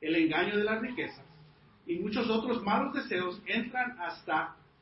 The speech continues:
ahogar la palabra, de modo que ésta no llega a dar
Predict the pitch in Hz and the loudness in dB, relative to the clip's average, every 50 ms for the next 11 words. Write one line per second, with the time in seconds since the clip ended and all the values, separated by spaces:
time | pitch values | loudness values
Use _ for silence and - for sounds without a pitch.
0 | - - 156 156 156 151 160 170 180 - 208 208 202 190 - 196 185 156 156 156 | -10 -4 -2 0 0 0 2 2 0 0 0 0 -2 -2 0 0 0 0 0 -2
1 | 151 156 - - 247 - - - - - - _ _ _ _ - 160 156 151 147 | -4 -4 -8 -10 -14 -16 -18 -20 -20 -20 -20 _ _ _ _ -2 -2 0 0 0
2 | 156 160 175 180 180 190 190 196 185 - - - 156 156 156 151 156 156 - - | 0 0 2 0 0 0 -2 -4 -6 -8 -8 -4 -2 0 2 2 0 -2 -6 -14
3 | - - _ - - - - - 190 214 208 - - - 220 214 214 196 180 160 | -20 -20 _ -20 -20 -14 -6 -2 0 0 0 -2 -4 -2 -2 0 0 -2 -2 -4
4 | 143 135 - - 156 165 170 180 175 170 175 - - 123 123 127 135 143 143 131 | -4 -4 -2 -2 -2 -2 0 0 0 0 -2 -4 -8 -12 -12 -8 -6 -4 -4 -4
5 | - | -6